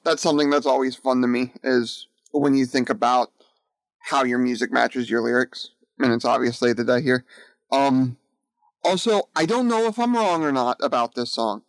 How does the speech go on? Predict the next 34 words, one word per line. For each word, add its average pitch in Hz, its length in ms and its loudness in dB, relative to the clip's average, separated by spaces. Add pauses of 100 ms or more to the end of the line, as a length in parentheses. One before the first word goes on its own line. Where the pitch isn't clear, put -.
(540)
And 156 100 0
I 160 100 2
don't 196 320 0
care 233 360 0
if 202 120 -4
I'm 123 180 2
wrong 117 200 4
about 113 280 0
this 113 220 -6
song. 113 260 -2 (1000)
If 165 180 0
it's 214 200 0
not 294 240 2
a 165 120 2
love 139 380 2
letter 202 500 0 (520)
to 170 120 0
cocaine 156 880 0 (380)
as 135 200 0
a 123 100 2
song, 151 560 0 (360)
I 190 100 2
don't 294 160 2
want 269 120 2
to 233 60 2
be 185 120 -2
told 262 400 -2
that 202 120 0
I'm 113 200 -6
wrong, - 300 -10 (420)
because - 360 0
that 185 220 2
was 151 140 0 (340)
awesome. - 400 -2